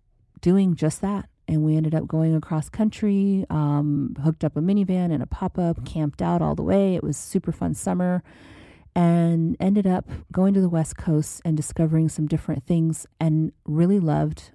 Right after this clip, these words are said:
um, Oregon. Oregon was great for our son to finish growing up in because it was all trees and nature and just really a slower paced life.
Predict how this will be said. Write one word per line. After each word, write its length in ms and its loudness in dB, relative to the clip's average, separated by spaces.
um, 600 -2
Oregon. 380 0
Oregon 300 0
was 100 -2
great 480 -2
for 320 0
our 160 0
son 240 -2
to 60 0
finish 280 -2
growing 300 -2
up 180 -4
in 280 -4
because 400 -4
it 80 -4
was 140 -4
all 140 -4
trees 440 0
and 160 -2
nature 520 -2
and 200 -4
just 220 -8
really 260 0
a 200 0
slower 360 0
paced 360 -4
life. 520 -8